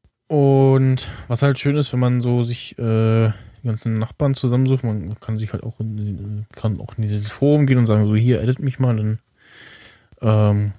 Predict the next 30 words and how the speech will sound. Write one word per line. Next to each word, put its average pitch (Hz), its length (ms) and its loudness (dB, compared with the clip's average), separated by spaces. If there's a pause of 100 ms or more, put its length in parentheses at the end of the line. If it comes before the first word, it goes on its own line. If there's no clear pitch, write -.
(240)
kannst 120 220 -4
du 113 40 0
so 110 120 0
quasi 104 440 0
die 104 160 -4
anderen 104 440 0
Nachbarn 117 400 0
noch 117 120 -2
zusammeln 127 720 2
und 113 160 -4
kannst 113 260 -2
dann 110 120 2
bei 107 100 2
denen 104 180 2
hingehen 110 380 2
und, 101 240 -2
äh, 104 180 -4
Post - 380 -6
einsammeln 113 340 -2
und 107 100 -4
so 98 120 -6
Expresszüge - 920 -2
verschicken 127 460 -2
und 110 140 0
dadurch, 107 280 -2
äh, - 60 -12
Ressourcen 113 720 -2
und 110 140 -4
Geld 113 240 2
sammeln. 139 340 2